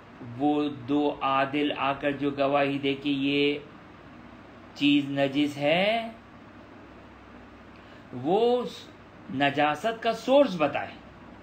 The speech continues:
नजासत का,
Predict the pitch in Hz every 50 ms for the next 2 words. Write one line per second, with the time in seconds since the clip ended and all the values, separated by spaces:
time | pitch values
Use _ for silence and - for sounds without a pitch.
0 | - - - - - - - - - - - - - - - - - - - -
1 | - - - - - - - - - - - - - - - - - 92 - -
2 | - - - - - - - - - - - - - - - - - - - -
3 | - - - - - - - - - - - - - - - - - - - -
4 | - - - 131 131 123 120 135 131 127 131 175 180 175 - 180 190 226 254 269